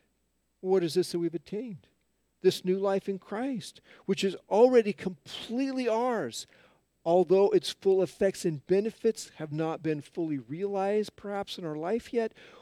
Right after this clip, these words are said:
we're seeking to take hold of it more and more, making it our goal, the thing that we already have. We're seeking to embrace it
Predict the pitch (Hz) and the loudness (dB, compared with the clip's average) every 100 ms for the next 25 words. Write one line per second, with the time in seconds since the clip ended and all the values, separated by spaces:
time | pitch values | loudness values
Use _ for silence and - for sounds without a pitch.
0 | _ 170 214 202 - - 240 240 226 220 | _ -4 0 0 0 0 -2 -2 -8 -10
1 | - 220 214 - 220 254 269 269 220 135 | -4 -4 -4 -6 -2 2 2 2 2 2
2 | - 165 175 233 226 - 208 196 220 269 | -2 -6 2 6 6 6 2 0 2 6
3 | 269 180 - - _ 175 220 208 214 214 | 6 6 2 -16 _ 0 0 0 0 0
4 | - 202 190 139 226 247 269 247 165 151 | 2 -2 -2 -2 4 4 6 4 2 0
5 | 151 208 208 202 202 208 240 240 220 - | 0 -2 2 2 6 6 6 2 -4 2
6 | 233 240 165 127 - _ _ _ _ _ | 2 2 0 -6 -12 _ _ _ _ _
7 | _ _ _ _ _ _ _ _ _ _ | _ _ _ _ _ _ _ _ _ _
8 | _ _ 160 143 - _ _ - 196 - | _ _ -8 -8 -8 _ _ -6 -6 -6
9 | 185 180 - 180 135 117 151 185 180 - | -6 -6 0 0 -2 -2 4 4 4 -2
10 | 160 - _ | -4 -8 _